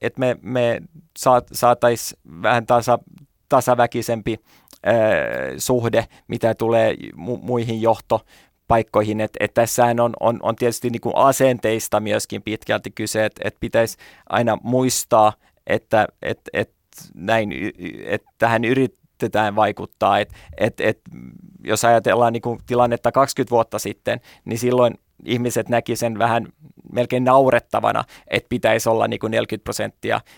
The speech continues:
ö, molemmista sukupuolista jossain kunnanhallituksessa, et, et, et mi-, miksi nyt näin pitäisi olla. Mut nykyään se on jo luonnollista, et, et, et näin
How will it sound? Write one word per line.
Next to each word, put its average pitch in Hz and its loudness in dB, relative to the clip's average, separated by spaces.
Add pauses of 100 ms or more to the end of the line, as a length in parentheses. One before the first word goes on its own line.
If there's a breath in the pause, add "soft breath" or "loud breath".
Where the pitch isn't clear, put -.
(200 soft breath)
ö, 104 4 (200)
molemmista 113 -2
sukupuolista 104 -4
jossain - -4 (480)
kunnanhallituksessa, 101 -4
et, - -6
et, - -8 (100)
et - -8
mi-, 85 -10
miksi 113 -8
nyt 107 -6
näin 107 -2 (200 soft breath)
pitäisi 107 0
olla. 110 2
Mut 120 -4
nykyään 131 2
se 123 2
on 127 4
jo 117 4 (220 soft breath)
luonnollista, 113 2
et, - -6
et, 98 -2 (100)
et - -4
näin 110 -2